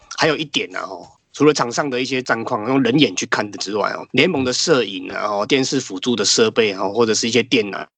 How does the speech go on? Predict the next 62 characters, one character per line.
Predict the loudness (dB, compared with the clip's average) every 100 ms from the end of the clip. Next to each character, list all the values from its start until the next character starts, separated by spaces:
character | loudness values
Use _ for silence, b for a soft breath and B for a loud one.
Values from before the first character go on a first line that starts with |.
| _
啊， | -4
或 | 2 4
者 | 4
是 | 2
一 | 0
些 | 2 4 4 4
比 | 0 -2
较 | 0
精 | 4 6
密 | 6
的 | 4
设 | 2 2
备， | 2
像 | 2
Trackman | 2 0 0 0
或 | -2
鹰 | 0 -2
眼 | 0
这 | 0
种 | 2
设 | 4 2
备 | 2
啊， | -2 -4 -2
哎， | 0 2
可 | 4
不 | 4
可 | 4
以 |
再 | 2 -2
投 | 0 0 0
资、 | 0 -2
再 | 0 0
升 | 0 -2 -2
级 | -2 -2 -2
一 |
下 | 0 0
啊？ | -2 -10 -18 _ -2
不 | 2
要 | 2
说 | 0 2
人 | 2
家 | 2
不 | 0
给 | 2
你 | 2
公 | 0 0
信 | 2 2
力 | 2 0
啊， | -2 0
你 | 2
自 | 6 4
己 | 4 2
联 | 4 4
盟 | 4 2
自 | -2
己 | 0
就 | 2
没 | 4
有 | 4
努 | 2 0
力 | 0 0
嘛。 | -2